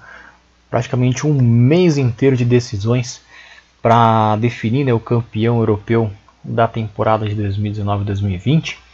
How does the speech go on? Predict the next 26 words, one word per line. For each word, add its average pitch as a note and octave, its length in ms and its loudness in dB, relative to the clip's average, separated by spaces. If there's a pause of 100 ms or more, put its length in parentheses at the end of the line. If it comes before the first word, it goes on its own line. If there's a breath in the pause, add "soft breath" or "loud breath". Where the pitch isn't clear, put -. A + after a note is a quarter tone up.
(720 loud breath)
É, A#2+ 600 2 (800)
boa D3+ 360 6
parte C3 340 6
dos A#2 160 0
times, A#2 380 0
né, A2+ 160 0
que A2 240 -6
vão A2+ 120 0
disputar, A2+ 600 0
né, A2+ 200 0
essas, G#2 840 -2
essa A#2 160 -8
fase G#2 300 0
final G#2+ 420 -2
da G#2+ 100 -4
competição G2+ 640 -6 (1300 loud breath)
ou F3 200 8
já D3+ 60 8
está C3+ 220 2
de A#2+ 120 0
férias, B2+ 480 2
né, A#2 120 2
ou A2+ 200 2
tá A#2+ 260 0
aí A2+ 180 0
na, G#2+ 480 0